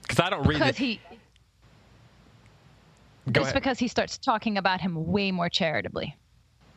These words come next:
Speaker 2: and starts berating himself.
Speaker 1: But does that mean that he's not still worried about him?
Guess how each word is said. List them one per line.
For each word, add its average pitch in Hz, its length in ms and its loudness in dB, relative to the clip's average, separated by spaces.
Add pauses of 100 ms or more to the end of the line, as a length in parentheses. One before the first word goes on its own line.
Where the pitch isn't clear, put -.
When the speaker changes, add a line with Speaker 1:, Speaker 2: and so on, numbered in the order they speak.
(160)
Speaker 2:
and 208 80 2
starts 214 240 -2
berating 190 460 0
himself. 175 460 -4 (260)
Speaker 1:
But 123 120 0
does 123 140 0
that 127 160 2
mean 127 120 0
that 117 100 0
he's 113 140 0
not 110 140 -2
still 113 180 0
worried 104 200 0
about 139 220 0
him? 180 140 -2